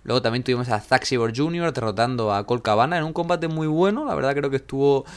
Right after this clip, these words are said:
muy interesante, un estilo técnico. Diría que mi combate favorito de la noche. Y el propio de Zack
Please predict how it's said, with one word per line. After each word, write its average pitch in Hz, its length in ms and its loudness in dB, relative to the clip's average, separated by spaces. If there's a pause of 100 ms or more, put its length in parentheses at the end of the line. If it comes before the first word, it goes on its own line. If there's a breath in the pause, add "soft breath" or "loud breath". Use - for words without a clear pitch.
(160 loud breath)
muy 147 200 -2
interesante, 135 520 0
un 131 80 0
estilo 120 320 -2
técnico. 123 420 0
Diría 110 200 4
que 113 100 -4
mi 110 120 -4
combate 104 420 -2
favorito 104 360 -2
de 101 80 0
la 98 40 -4
noche. 113 320 -6
Y 147 40 -4
el 101 100 -6
propio 110 320 0
de 95 100 -2
Zack - 420 -2